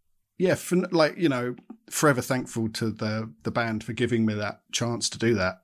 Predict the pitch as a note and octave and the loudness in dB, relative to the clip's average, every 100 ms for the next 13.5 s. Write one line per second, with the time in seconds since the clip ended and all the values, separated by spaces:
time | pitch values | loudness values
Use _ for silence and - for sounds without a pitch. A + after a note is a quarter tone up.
0 | _ G#2+ G#2+ A#2 A2 C#3 C#3 F3+ C3+ A#2+ | _ -4 -2 0 2 2 2 -2 0 -2
1 | - C3+ - D3 C#3+ C#3+ C#3 E3 D3+ D3+ | -2 -2 2 4 4 2 0 0 2 2
2 | B2 A#2+ - C3 A2+ - A#2 A2 - - | 2 0 0 0 0 0 0 -2 -8 -18
3 | - - - - _ - C3 C#3 D3 C3+ | -16 -14 -16 -18 _ -4 0 2 2 4
4 | C#3+ C#3+ C3+ - C3 B2 B2+ B2 B2 A2 | 4 2 -2 -2 0 2 2 4 0 0
5 | A2+ - B2+ A#2+ - - - _ _ _ | -4 -2 0 0 -2 -10 -20 _ _ _
6 | _ _ - - D#3 B2 A#2 D3 D#3+ C#3+ | _ _ -4 6 8 8 6 6 6 4
7 | C3+ C3+ B2 A#2+ A2 - B2 - G#2+ - | 2 2 2 0 0 0 -2 -2 -2 -4
8 | C#3+ B2 B3 B3 B2 A#2+ A2 - - _ | -2 0 2 2 2 0 -2 -8 -20 _
9 | _ - B2+ - A#2 G#2 A#2 - A2+ A2 | _ -8 -6 -4 -2 -2 -4 -6 -6 -6
10 | A2 G#2 G#2 - A2 G#2 G2 G2 - A2+ | -6 -6 -8 -10 -12 -12 -14 -12 -8 -8
11 | G2+ G#2 - _ _ _ _ _ _ _ | -6 -10 -12 _ _ _ _ _ _ _
12 | - C3+ B2+ D#3 G3+ B2+ B2+ B2 G#2 A2+ | -2 2 2 4 2 0 0 0 0 -2
13 | B2 A#2+ A2 A2 | -2 2 0 0